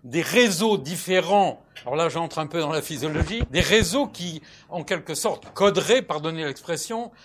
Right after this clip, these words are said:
euh, ces différentes identités et par conséquent, il y aurait un espèce de jeu permanent entre ces différentes, euh, manifestations neuronales ou psychologiques, disons, de l'identité. Le défi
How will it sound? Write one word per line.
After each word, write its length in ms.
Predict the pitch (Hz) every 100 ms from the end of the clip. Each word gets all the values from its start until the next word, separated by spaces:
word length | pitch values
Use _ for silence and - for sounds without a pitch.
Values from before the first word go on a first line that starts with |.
| - - _
euh, 100 | 180
ces 220 | 170 - 208
différentes 580 | 175 - 190 233 185
identités 800 | 151 160 143 - 123 185 214 247 -
et 100 | 202
par 360 | 202 - 160 -
conséquent, 720 | 160 - 143 - 147 214 _ _ _ _
il 160 | 151 160
y 40 |
aurait 280 | 170 156 214
un 60 |
espèce 200 | 165 185
de 120 | 156 165
jeu 280 | - 208
permanent 800 | 208 208 151 156 147 170 226 233
entre 300 | 190 - 226
ces 180 | 185 151
différentes, 640 | 139 151 147 139 190 - 147
euh, 180 | 143 143 - - _
manifestations 840 | 131 170 180 147 170 - 165 208 190
neuronales 640 | 160 139 139 143 185 214
ou 240 | 165 127 127 _ _
psychologiques, 800 | - 170 - 170 156 123 147 180
disons, 380 | 123 120 151 170 _ _ _ _
de 140 | 123 170
l'identité. 560 | 156 135 - 120 - _ _ _ _ _ -
Le 260 | 170 240
défi 460 | 165 220 - -